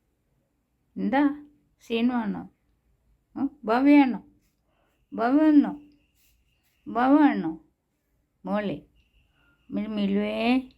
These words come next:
രാവിലെ കയറെല്ലാം പൊട്ടിച്ചു. പൂച്ച കണ്ടു കുറേ ഓടിയതാ.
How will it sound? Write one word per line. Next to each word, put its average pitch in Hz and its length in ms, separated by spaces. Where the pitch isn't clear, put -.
രാവിലെ 208 280
കയറെല്ലാം 220 560
പൊട്ടിച്ചു. 202 380
പൂച്ച 208 220
കണ്ടു 208 340
കുറേ 185 320
ഓടിയതാ. 175 420